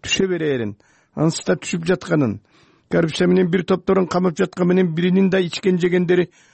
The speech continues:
кустурулбаганын, ошондуктан азыр Атамбаевдин баш кылып камагандан да жеп ичкендерин кайтарып алуу маанилүү экенин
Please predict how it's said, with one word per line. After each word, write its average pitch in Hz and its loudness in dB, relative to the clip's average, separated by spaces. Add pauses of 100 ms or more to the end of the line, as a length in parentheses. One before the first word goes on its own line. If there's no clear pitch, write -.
(200)
кустурулбаганын, 170 0 (520)
ошондуктан 175 0
азыр 180 0
Атамбаевдин 185 0
баш 175 0
кылып 175 -2 (920)
камагандан 180 0
да 180 0
жеп 175 2
ичкендерин 180 0
кайтарып 175 0
алуу 175 2
маанилүү 175 2
экенин 170 -2